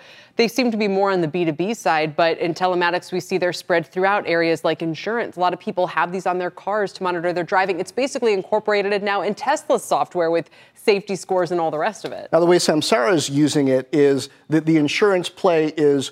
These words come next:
Speaker 2: co-, companies can prove that their driver wasn't at fault
Speaker 1: Hmm.
Speaker 2: in certain cases, and therefore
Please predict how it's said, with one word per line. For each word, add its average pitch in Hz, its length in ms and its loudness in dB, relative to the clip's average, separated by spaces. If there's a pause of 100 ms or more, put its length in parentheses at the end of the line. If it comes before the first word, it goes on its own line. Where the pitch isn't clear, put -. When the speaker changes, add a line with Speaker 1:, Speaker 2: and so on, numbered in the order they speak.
(120)
Speaker 2:
co-, - 200 0
companies 208 400 2
can 151 180 0
prove 160 500 2 (160)
that 151 140 0
their 180 100 4
driver 160 360 2
wasn't 151 400 0
at 131 180 -2
fault 147 400 0
Speaker 1:
Hmm. 233 160 -6 (100)
Speaker 2:
in 143 120 0
certain 135 300 -2
cases, 123 500 -2
and 135 220 0
therefore 156 680 2